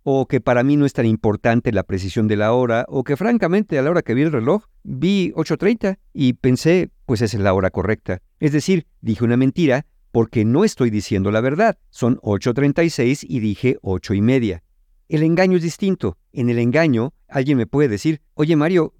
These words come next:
¿quedamos de vernos a las ocho y media?" Y yo, "No, no quedamos a las ocho y media, quedamos a las nueve." "No, pero clarito queda-, no, no es cierto, porque acuérdate que cuando hablamos de esto, estaba ahí parada la vecina afuera y hasta nos saludó. ¿Te acuerdas que nos saludó?"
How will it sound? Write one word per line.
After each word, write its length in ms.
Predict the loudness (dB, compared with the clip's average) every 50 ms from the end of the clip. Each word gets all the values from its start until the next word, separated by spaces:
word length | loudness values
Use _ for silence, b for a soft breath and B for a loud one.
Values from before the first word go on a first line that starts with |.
| _ -2
¿quedamos 420 | -2 0 0 2 0 0 0 0
de 100 | 0 0
vernos 360 | 0 0 0 0 -2 -2 -2
a 60 | -2
las 140 | -2 -2 -2
ocho 180 | -2 -4 -2 0
y 40 | 0
media?" 380 | 2 2 2 0 0 -2 -4 _ _ _
Y 80 | -8 -2
yo, 100 | 0 2
"No, 300 | 2 4 2 2 2 2
no 100 | 0 0
quedamos 340 | 0 0 0 0 0 0 -2
a 40 | -2
las 100 | -2 -2
ocho 160 | -4 -4 -2
y 60 | 0
media, 340 | 0 2 2 0 0 -2 -6 _ _ -4
quedamos 360 | -2 0 0 2 0 -2 -2
a 40 | -2
las 160 | -2 -2 0
nueve." 320 | 0 0 0 0 -2 -4 _ _ _ -2
"No, 140 | 0 0 2
pero 180 | 2 0 0
clarito 400 | 0 0 0 0 0 0 -2 0
queda-, 220 | 0 0 0 0 2
no, 200 | 0 0 2 2
no 120 | 2 0
es 80 | 0 0
cierto, 480 | 0 0 0 0 0 -2 -2 -2 -4 _ _ -2
porque 280 | -2 0 0 2 0
acuérdate 800 | 0 0 0 2 2 2 2 2 0 -2 0 0 0 0 0 -2 _ _
que 160 | -2 -2 -2
cuando 460 | 0 0 0 0 2 2 2 2 2 2
hablamos 480 | 2 2 0 0 2 2 0 0 0
de 120 | 0 0 0
esto, 460 | 0 -2 -4 -6 -4 -4 -4 -6 -10 _ _ -4
estaba 800 | -2 -2 -2 -4 -2 0 2 2 2 2 2 2 2 2 0 -2
ahí 240 | -2 -2 0 0 0
parada 360 | 0 0 0 0 2 0 0
la 100 | 0 0
vecina 320 | -2 -2 -2 -2 -2 -2
afuera 380 | -2 -2 0 0 0 0 -2 -6 _ _ -4
y 100 | -4 -4
hasta 200 | -2 0 0 0
nos 140 | 0 0 -2
saludó. 440 | -2 0 0 2 2 0 0 -2 _ -4
¿Te 80 | -6
acuerdas 400 | -4 -2 0 -2 0 0 -2 -2
que 80 | -2 -2
nos 140 | -2 -2 -2
saludó?" 400 | -2 -2 0 0 0 -2 -2